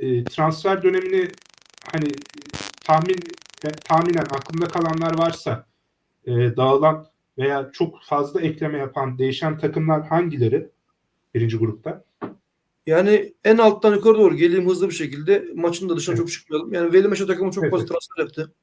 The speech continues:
Speaker 2: Bulvarspor
Speaker 1: Hı hı.
Speaker 2: çok fazla transfer yaptı. Kuşadası'nda çok fazla açıklanmasa da orada da bir değiş tokuş, e,
Speaker 1: Hareketlilik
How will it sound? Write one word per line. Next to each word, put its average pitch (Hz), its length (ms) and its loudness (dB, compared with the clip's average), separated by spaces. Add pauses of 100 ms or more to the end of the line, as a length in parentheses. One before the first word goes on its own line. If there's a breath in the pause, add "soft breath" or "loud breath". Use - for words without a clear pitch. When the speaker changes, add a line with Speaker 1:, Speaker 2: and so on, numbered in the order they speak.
(560)
Speaker 2:
Bulvarspor 180 580 4
Speaker 1:
Hı 185 40 -4
hı. - 60 -12 (260)
Speaker 2:
çok 170 160 -4
fazla 151 180 -2
transfer 143 280 -4
yaptı. 147 260 -8
Kuşadası'nda 185 640 -2 (280 soft breath)
çok 175 220 -2
fazla 180 180 2
açıklanmasa 180 480 -2
da 180 40 0
orada 180 220 2
da 170 140 0
bir 165 220 0 (320)
değiş 156 260 -2
tokuş, 151 400 -12 (200)
e, 156 40 -8 (380)
Speaker 1:
Hareketlilik 131 340 -4